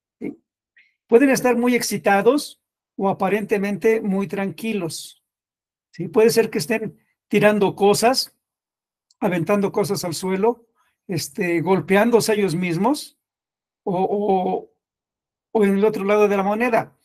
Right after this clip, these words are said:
Aparentan estar muy tranquilos,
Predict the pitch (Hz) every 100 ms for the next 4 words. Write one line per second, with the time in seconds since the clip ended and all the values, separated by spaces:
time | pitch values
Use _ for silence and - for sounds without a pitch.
0 | _ _ _ 190 208 - 202 226 339 330
1 | 240 202 - 214 202 208 202 202 190 -
2 | 208 208 190 160 156 - -